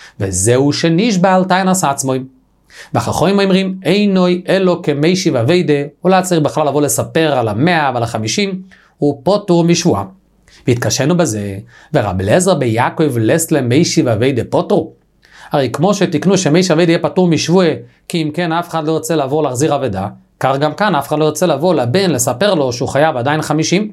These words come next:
אומר רב, מדובר בטוען קוטן. המאירי מסביר, דהיינו, שאחרי שאמר לו, "מונה לאביך בידי והחלתי פרס", אז הבן אומר, "אתה מספר שמונה, אני יודע, אבל אתה אף פעם לא החזרת לו חצי. ממילא אם אתה אומר שאתה לווית ממנו מאה, אתה חייב עדיין מאה."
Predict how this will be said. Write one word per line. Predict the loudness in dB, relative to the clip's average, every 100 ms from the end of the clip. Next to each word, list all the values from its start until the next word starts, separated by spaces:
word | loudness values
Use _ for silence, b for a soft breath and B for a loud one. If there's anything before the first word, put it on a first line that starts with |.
| -14 _ B B B
אומר | -2 0 0
רב, | 0 0 -2 -6
מדובר | -2 0 0 0 0
בטוען | -2 0 0 2
קוטן. | 0 -2 -2 -4 -8 -12 b b b -2
המאירי | 2 2 4
מסביר, | 2 0 0 2
דהיינו, | 2 2 0 -2 -4 -8 B B
שאחרי | -4 -4 -2 0 0
שאמר | 0 -2 0 0 2
לו, | 0 0
"מונה | 0 2 2
לאביך | 2 0
בידי | 2 2
והחלתי | 2 0 -2
פרס", | -2 0 2 0 -4 B B B
אז | -2 0 2
הבן | 0 2 2
אומר, | 2 2 2 -2 -6 _ _ _ -14
"אתה | -4 -2
מספר | 0 -2 -2 -2
שמונה, | 0 0 0 2 0 -2
אני | -2 2
יודע, | 2 4 2
אבל | 4 2
אתה | 2 0 0
אף | 0
פעם | 0
לא |
החזרת | 2 2 2 2
לו | 0
חצי. | 0 -2 -2 -4 b b -4
ממילא | 0 2 2
אם | 0
אתה | 0
אומר | 0 2 0
שאתה | 0 -2 0 2
לווית | 2 2 2
ממנו | 0 0 0
מאה, | 0
אתה | 0 0
חייב | 0 2
עדיין | 2 2 2
מאה." | 2